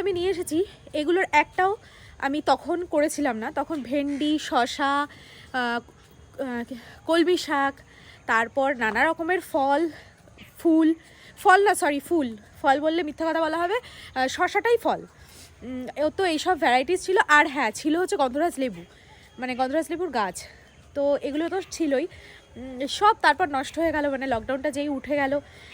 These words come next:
মানুষের লাইফস্টাইলটাই তো পুরো চেঞ্জ হয়ে গেল না। মানে যে রিদমে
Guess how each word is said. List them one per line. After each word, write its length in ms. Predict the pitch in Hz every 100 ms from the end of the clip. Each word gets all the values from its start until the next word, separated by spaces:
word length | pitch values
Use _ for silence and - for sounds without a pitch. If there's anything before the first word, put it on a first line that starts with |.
| -
মানুষের 340 | 262 277 359 330 254
লাইফস্টাইলটাই 560 | 214 - 320 311 330 381
তো 40 | 339
পুরো 120 | 349 330
চেঞ্জ 180 | 277 277
হয়ে 120 | 311 294
গেল 80 | 247 302
না। 60 | 349
মানে 140 | 311 320 - - - - 214
যে 100 | 311 311
রিদমে 260 | 302 359